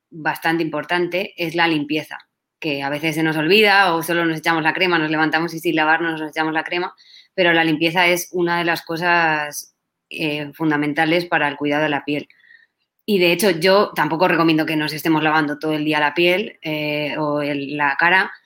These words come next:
pero sí que una vez por la mañana y una vez por la noche, yo creo que está bien. Claro, ¿qué tipo de productos usamos cuando realizamos la limpieza? Pues no vale cualquier cosa porque al final, por ejemplo, si usásemos un jabón,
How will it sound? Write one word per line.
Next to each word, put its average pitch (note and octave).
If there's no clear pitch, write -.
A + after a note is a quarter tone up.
pero E3
sí E3+
que F3+
una F3
vez F3
por F3
la F3
mañana F3
y E3+
una E3+
vez E3+
por E3
la E3
noche, F3
yo D#3+
creo E3
que D#3+
está D3+
bien. C3+
Claro, F3
¿qué F#3+
tipo F#3+
de F3+
productos F3+
usamos E3
cuando D#3+
realizamos D#3+
la D#3
limpieza? D#3+
Pues D3+
no F3+
vale F3
cualquier E3
cosa F#3+
porque D#3
al D3+
final, D#3+
por D#3+
ejemplo, E3+
si D#3+
usásemos D#3+
un E3+
jabón, F3+